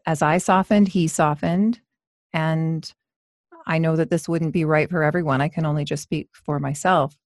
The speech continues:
but it, it's come to a really beautiful place. And I completely contribute that to being able to rewrite our story. And then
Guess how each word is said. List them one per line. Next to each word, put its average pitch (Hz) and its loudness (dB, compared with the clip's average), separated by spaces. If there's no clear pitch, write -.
but 170 -2
it, - -2
it's - -4
come 185 0
to 202 -4
a 196 2
really 202 0
beautiful 202 -2
place. 196 -2
And 160 -4
I 160 -2
completely 202 0
contribute 180 0
that 131 -4
to 170 0
being 165 0
able 160 0
to 151 -2
rewrite 170 0
our 160 0
story. 160 -2
And 180 2
then 160 2